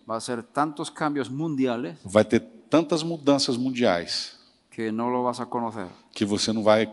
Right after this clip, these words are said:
Speaker 2: reconhecer esse mundo.
Speaker 1: Este año
Speaker 2: Esse ano
Speaker 1: es un año de preparación
Speaker 2: é um ano de preparação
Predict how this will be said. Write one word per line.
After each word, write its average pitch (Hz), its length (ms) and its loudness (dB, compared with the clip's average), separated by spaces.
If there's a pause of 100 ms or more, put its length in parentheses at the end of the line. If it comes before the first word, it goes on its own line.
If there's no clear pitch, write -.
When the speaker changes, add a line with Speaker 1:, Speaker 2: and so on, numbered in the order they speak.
Speaker 2:
reconhecer 110 580 -2
esse 104 200 -4
mundo. 90 260 -10 (120)
Speaker 1:
Este 160 360 -4
año 98 320 -4 (140)
Speaker 2:
Esse 127 340 2
ano 85 280 -2
Speaker 1:
es 107 160 -12
un 113 100 -6
año 127 220 -4
de 117 80 -4
preparación 110 720 -8
Speaker 2:
é 110 100 -2
um 107 160 4
ano 113 100 4
de 104 60 -4
preparação 107 720 0